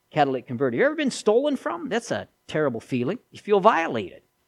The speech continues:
And, uh, you, you, somebody just came and took what wasn't theirs. It was yours, and now you don't have it anymore. Uh,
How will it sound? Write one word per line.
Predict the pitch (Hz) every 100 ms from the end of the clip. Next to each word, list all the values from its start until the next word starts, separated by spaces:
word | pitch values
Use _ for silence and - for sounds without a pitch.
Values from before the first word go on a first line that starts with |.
| _ _ _
And, | 151 147 131
uh, | 131 120 113 117
you, | - 147 165 139 120
you, | 160 131
somebody | - 214 220 202
just | 214 -
came | 165 196 269
and | 247
took | - 240 240
what | 254 254 _
wasn't | 156 233 277 233
theirs. | 202 262 330 196
It | -
was | 151 147
yours, | 208 311 226
and | 165
now | 190
you | 220
don't | 233 269 220
have | 294
it | 208
anymore. | 156 139 143 143 98 _ _ _ _
Uh, | - 165 151